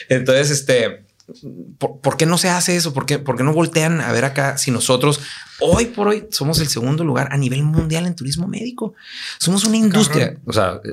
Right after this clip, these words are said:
Speaker 1: me refiero a Tijuana, y, y la industria, este, médica en Tijuana genera millones de dólares anuales, güey.
Speaker 2: Ujú.
Speaker 1: Si no mal recuerdo, creo que genera, no sé si veinticinco millones de dólares anuales a Tijuana, güey,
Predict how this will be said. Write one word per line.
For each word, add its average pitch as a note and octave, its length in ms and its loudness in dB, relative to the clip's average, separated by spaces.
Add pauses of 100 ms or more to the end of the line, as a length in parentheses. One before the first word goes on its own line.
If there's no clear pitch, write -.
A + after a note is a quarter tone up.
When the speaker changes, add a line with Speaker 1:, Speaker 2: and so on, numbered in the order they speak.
Speaker 1:
me G2+ 180 0
refiero G2+ 380 2
a C3+ 100 0
Tijuana, C3 320 0 (260)
y, A#2+ 300 4
y B2 60 4
la B2 80 4
industria, G#3+ 680 0
este, A#2 300 -4
médica G#3 540 -2 (420)
en C3 200 -6
Tijuana F3 480 -2
genera D3+ 580 -4 (340)
millones G3 840 6
de F3 100 4
dólares A3 380 2
anuales, C4 580 -2
güey. G#3+ 260 -10 (500)
Speaker 2:
Ujú. A#2 360 -6 (180)
Speaker 1:
Si - 160 -2
no D#3 180 2
mal A#3+ 220 0
recuerdo, A#3 300 -4
creo A3 120 -12
que G3+ 120 -2
genera, D#3+ 360 2 (440)
no C#3 80 -2
sé D#3 120 0
si F#3 300 -4
veinticinco B2 680 -2
millones C#3+ 580 0
de D#3 80 -4
dólares - 460 -4
anuales C#3+ 480 -8
a G3+ 120 -10
Tijuana, G#3 600 -12
güey, G#3+ 200 -12